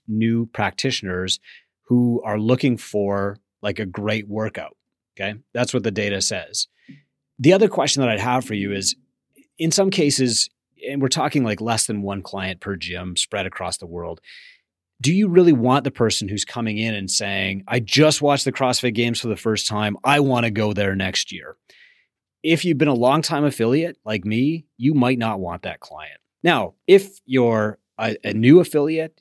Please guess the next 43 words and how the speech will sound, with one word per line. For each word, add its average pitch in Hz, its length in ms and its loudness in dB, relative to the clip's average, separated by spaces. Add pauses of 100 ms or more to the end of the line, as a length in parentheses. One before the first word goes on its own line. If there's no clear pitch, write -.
you're 101 160 -6
very 147 320 2
excited 139 340 0
about 127 200 4
the 127 80 -4
games, 123 260 0
that 151 160 4
might 196 220 4
be 190 100 -4
your 185 160 6
dream 156 320 2
client. - 560 -8 (240)
And 117 100 4
if 156 140 2
that's 160 240 4
the 170 80 0
case, 156 360 4
I'm 120 100 -4
gonna 117 140 -2
talk 135 320 -4
about 117 200 0
that 104 220 -4
later 95 260 -8
in 90 80 -12
the 95 60 -12
show. - 220 -12 (920)
Now, 107 220 -4 (540)
is 110 120 -2
the 117 160 -2
open 185 400 4 (100)
great 117 320 -2
for 120 140 -4
your 110 100 -2
staff? - 420 -10 (120)
Most 143 400 2
people - 240 -6
say 107 320 0
that 95 160 -4
it 87 80 -6 (160)
burns 110 340 0
the 101 80 -8
staff 87 400 -6
out. 71 200 -16